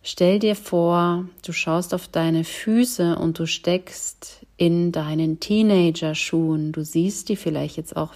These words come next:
wirklich vor deinem inneren Auge. Und du siehst deinen Körper, du siehst deine Kleidung, die du trägst. Und wenn du gerade dafür keine Muße hast, dann erinnere dich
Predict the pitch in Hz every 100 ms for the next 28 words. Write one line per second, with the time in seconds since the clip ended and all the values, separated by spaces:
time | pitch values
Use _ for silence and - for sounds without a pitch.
0 | - 156 - 160 - 156 156 151 - 160
1 | 156 156 - - - 165 - 165 196 -
2 | _ _ - - - - - - - -
3 | - - _ 165 160 160 165 175 185 -
4 | 160 196 175 - 180 196 202 190 185 185
5 | 175 156 151 151 - - - 165 - -
6 | 156 160 185 180 175 165 165 175 - -
7 | _ _ - _ - - 160 147 - 160
8 | 156 156 - - - - - _ _ _
9 | _ - 175 190 226 240 180 185 180 170
10 | 170 175 170 165 160 160 160 190 - 170
11 | 165 165 - - - - 190 214 208 180
12 | 165 165 156 - -